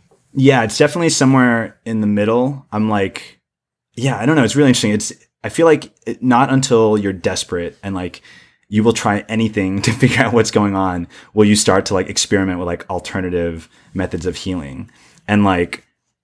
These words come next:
yeah, and, like, I've, I've, I've explored some, some kind of out there stuff, like, even getting allergy treatments from, like, this, like, bionic machine that, like,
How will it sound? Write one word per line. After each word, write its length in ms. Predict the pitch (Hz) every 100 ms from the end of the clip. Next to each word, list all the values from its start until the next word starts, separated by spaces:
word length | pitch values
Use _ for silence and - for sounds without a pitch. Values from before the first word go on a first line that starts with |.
| _
yeah, 300 | 147 185 90
and, 80 | 95
like, 160 | 107 110
I've, 160 | 113
I've, 360 | 110 110 110 104
I've 300 | 107 98 104
explored 500 | 104 - 104 101 107
some, 500 | - 95 92 90 - -
some 160 | 110
kind 180 | 101 170
of 100 | 110 -
out 220 | 113 -
there 140 | 95
stuff, 640 | - - 87 - - - _
like, 160 | 73 95
even 540 | 104 101 98 95 78 _ _ _ _
getting 260 | 107 95 95 92
allergy 340 | 95 101 104
treatments 680 | - 107 85 90 76 - - - -
from, 180 | - 104
like, 140 | 92 92
this, 160 | 90
like, 300 | 90 85 - _ _ _
bionic 420 | 95 107 110 113 107
machine 440 | - 110 98 95
that, 120 | 92
like, 240 | 92 90